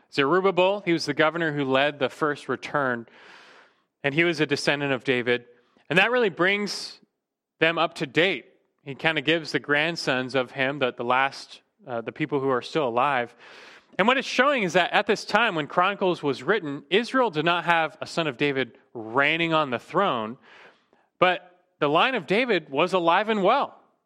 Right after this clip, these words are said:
which, as we learned this morning, shows that that hope was alive and well. God's promises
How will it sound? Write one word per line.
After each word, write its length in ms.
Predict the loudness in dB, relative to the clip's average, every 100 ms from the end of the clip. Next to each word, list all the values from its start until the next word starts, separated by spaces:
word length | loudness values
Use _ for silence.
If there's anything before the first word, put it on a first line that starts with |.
| _ _ _ _ _
which, 180 | -2 -2
as 140 | 0
we 80 | -2
learned 220 | -2 -2
this 120 | -2
morning, 320 | -2 0 -2
shows 340 | -2 -2 -2 0
that 160 | -2
that 180 | -2 -8
hope 440 | -6 -2 0 -2 -8 -20 _
was 220 | -8 -6
alive 400 | -4 0 0 -2
and 160 | -6 -4
well. 240 | -2 -2
God's 280 | -4 -6 -6
promises 960 | -14 -4 -2 -2 -4 -8 -10 -12 -16